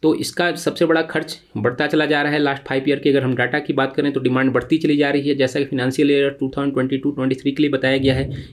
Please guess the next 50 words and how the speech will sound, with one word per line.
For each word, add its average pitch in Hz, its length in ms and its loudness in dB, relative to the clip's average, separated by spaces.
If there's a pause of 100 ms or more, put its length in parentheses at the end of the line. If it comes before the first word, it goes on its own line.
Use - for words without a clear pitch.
इसमें 165 220 2
बताया 156 300 2
गया 170 120 4
है 170 80 2
कि 175 60 2
टू 175 180 2
पॉइंट 170 300 2
टू 175 180 4
फ़ाइव 180 220 0
लाख 165 260 0
करोड़ 170 260 6
रुपीज 170 360 4 (300)
Government 165 320 4
of 165 140 2
India 165 220 6
सिर्फ 208 260 2
और 175 80 6
सिर्फ 185 220 2
केमिकल 165 320 2
फर्टिलाइजर 156 440 2
के 170 120 -2
सब्सिडी 180 360 0
पे 185 80 2
खर्च 131 220 0
करने 131 220 0
वाली 117 280 0
है। 113 160 -2 (340)
तो 135 60 2
ऐसा 147 180 0
में 185 100 4
आप 185 60 -2
समझ 190 220 2
सकते 190 240 0
हैं 185 160 2
कि - 360 -4
एक 170 80 2
large 170 280 2
scale 185 280 2
of 185 80 4
amount 180 320 4
खर्च 175 220 -2
हो 180 80 6
रहा 170 180 2
है। 180 180 -2 (240)
दूसरी 170 240 4
तरफ 202 220 4
क्या 190 120 2
हो 180 120 4
रही 185 160 4
है, 180 140 2